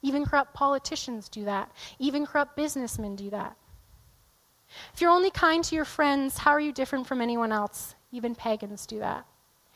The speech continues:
Even the person who's hurt you does that. If your understanding of justice looks more like revenge than grace, you are not living in the freedom of Jesus.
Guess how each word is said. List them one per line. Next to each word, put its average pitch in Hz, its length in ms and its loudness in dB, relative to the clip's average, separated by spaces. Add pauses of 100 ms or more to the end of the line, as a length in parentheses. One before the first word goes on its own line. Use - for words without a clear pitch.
(180)
Even 294 160 -2
the 311 60 2
person 294 360 -2
who's 233 220 -8
hurt - 240 -4
you 214 180 -14
does 214 220 -10
that. - 180 -14 (1900)
If - 80 -18
your 359 280 4
understanding 330 760 2
of 294 160 -2
justice 285 800 2 (180)
looks - 260 2
more 302 220 6
like 302 260 4
revenge 285 760 2 (220)
than 262 180 2
grace, 240 640 4 (180)
you 302 280 0
are 302 180 6
not 320 260 0
living 311 360 0
in 294 120 0
the 285 100 -2
freedom 311 460 0
of 254 140 -6
Jesus. - 800 -4